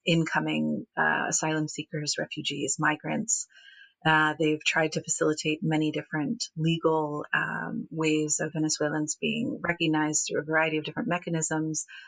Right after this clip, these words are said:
But the reality is those measures have not been enough, um, in part because Colombia hasn't received enough support. Um, and we've seen that as Colombia tried to tighten their own public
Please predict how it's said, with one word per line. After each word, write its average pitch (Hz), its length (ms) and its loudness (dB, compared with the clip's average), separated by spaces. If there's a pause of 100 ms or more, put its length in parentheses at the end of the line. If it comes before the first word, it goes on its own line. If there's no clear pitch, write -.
(300)
But 190 140 6
the 196 100 8
reality 185 400 4
is 156 420 2 (300)
those 156 260 4
measures 151 340 2
have 151 100 -6
not 165 240 4
been 160 120 -2
enough, 151 380 0 (160)
um, 156 340 -2
in 151 140 0
part 160 300 2
because 151 220 -4
Colombia 151 380 -2
hasn't 156 260 -4
received 151 400 -4 (220)
enough 156 220 0
support. - 480 -2 (260)
Um, 160 380 -2 (540)
and 165 480 2 (200)
we've 160 240 -2
seen 160 340 2
that 151 220 2
as 160 260 2
Colombia 156 400 2
tried 151 300 0
to 156 100 -10
tighten 160 300 0
their 165 160 2
own 180 200 0
public 165 220 -4